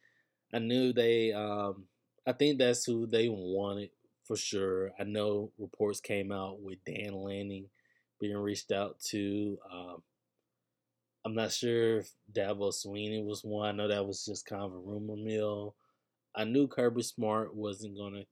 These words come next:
go, but I think this is a great hire for Alabama, and we'll wait to see how things shape out for them. Moving on to the N F L, oh my goodness, this wild card weekend was one,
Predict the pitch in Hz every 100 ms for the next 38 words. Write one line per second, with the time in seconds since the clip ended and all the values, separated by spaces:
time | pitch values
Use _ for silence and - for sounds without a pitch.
0 | 110 107 101 101 101 98 - _ _ -
1 | 98 - 110 110 123 120 98 107 104 113
2 | 101 - 98 95 98 101 98 98 104 -
3 | 98 95 95 95 _ _ _ _ - 92
4 | 95 95 95 117 92 95 92 - 101 95
5 | 95 95 - _ _ _ _ _ _ -
6 | 123 156 170 160 156 - 156 - 170 175
7 | 165 143 151 147 - 147 143 - 143 139
8 | 143 139 110 - 123 123 92 92 _ _
9 | _ _ _ _ _ _ - - _ _
10 | _ - 135 151 139 131 131 123 127 104
11 | 120 117 107 101 107 113 117 117 110 -
12 | 107 110 117 117 101 98 98 95 104 101
13 | 95 95 - _ 113 143 139 123 135 135
14 | - 123 101 113 117 117 113 107 98 92
15 | 98 95 98 107 113 110